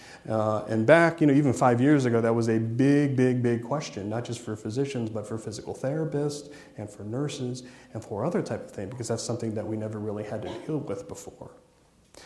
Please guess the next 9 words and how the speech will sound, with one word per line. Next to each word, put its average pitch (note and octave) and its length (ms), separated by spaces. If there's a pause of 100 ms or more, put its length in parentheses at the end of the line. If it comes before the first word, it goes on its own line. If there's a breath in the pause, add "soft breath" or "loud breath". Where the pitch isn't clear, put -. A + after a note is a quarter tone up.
(260 loud breath)
So D#3+ 220
what, D3+ 240
what D#3+ 140
I F3+ 120
tell E3+ 220
people D#3 420
is A2+ 340 (960 loud breath)
that, B2+ 200
uh, B2+ 240